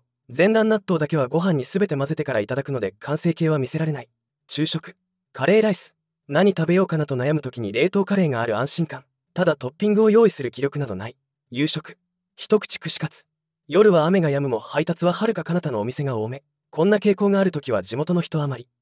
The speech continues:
とっとと撤収するに限る。で、スーパーへ行くもまた半額お惣菜に負ける。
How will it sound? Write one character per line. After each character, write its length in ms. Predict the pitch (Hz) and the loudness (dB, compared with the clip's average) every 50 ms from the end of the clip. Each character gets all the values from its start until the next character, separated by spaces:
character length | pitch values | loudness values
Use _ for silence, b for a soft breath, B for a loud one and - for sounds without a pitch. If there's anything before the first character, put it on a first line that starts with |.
| _ _ | _ _
と 100 | - 208 | -2 -2
っ 40 | 202 | -2
と 140 | - - 196 | 0 -2 -4
と 80 | - | -4
撤 140 | 147 - 131 | -4 -4 -4
収 180 | - - - 185 | -2 0 0 0
す 140 | - - 196 | 2 2 2
る 80 | 196 | 2
に 100 | 165 143 | 0 0
限 220 | - 113 107 123 123 | -2 -8 -10 -10 -12
る。 100 | 123 _ _ _ _ _ | -14 _ _ _ _ _
で、 140 | 143 147 175 | -4 -2 -2
ス 220 | 185 - - 214 226 | -2 0 0 0 0
ー 40 | |
パ 120 | 196 190 170 | 2 2 2
ー 80 | 147 | 2
へ 20 | 127 | 0
行 100 | 127 - | 0 -2
く 80 | - | -4
も 100 | 131 110 | -6 -4
ま 140 | 98 107 117 | -4 -4 -4
た 80 | - 156 | -4 -4
半 220 | - 156 160 185 | -2 0 0 0
額 180 | 190 185 - 196 | 0 0 0 0
お 60 | 190 | -2
惣 180 | - 196 196 185 | 0 0 0 2
菜 160 | 196 185 175 | 2 2 2
に 80 | 160 | 2
負 80 | 147 135 | 0 -2
け 140 | - - 131 | -6 -8 -10
る。 100 | 135 | -12